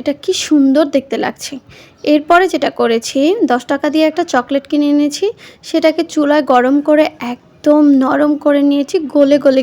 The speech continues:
গিয়েছে। দেখতেই পাচ্ছেন কি দারুণ একটা টেক্সচার চলে এসেছে। এরপর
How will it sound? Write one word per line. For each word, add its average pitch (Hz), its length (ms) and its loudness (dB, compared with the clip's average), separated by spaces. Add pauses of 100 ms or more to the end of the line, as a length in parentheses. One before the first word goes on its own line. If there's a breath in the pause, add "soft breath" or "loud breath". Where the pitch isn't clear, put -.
গিয়েছে। 262 360 -4 (500 loud breath)
দেখতেই 277 400 2
পাচ্ছেন 269 320 0 (100)
কি 320 100 0 (360)
দারুণ 254 340 0
একটা 277 140 -6 (100)
টেক্সচার 254 420 -2
চলে - 240 -6
এসেছে। - 260 -16 (680 soft breath)
এরপর 269 260 0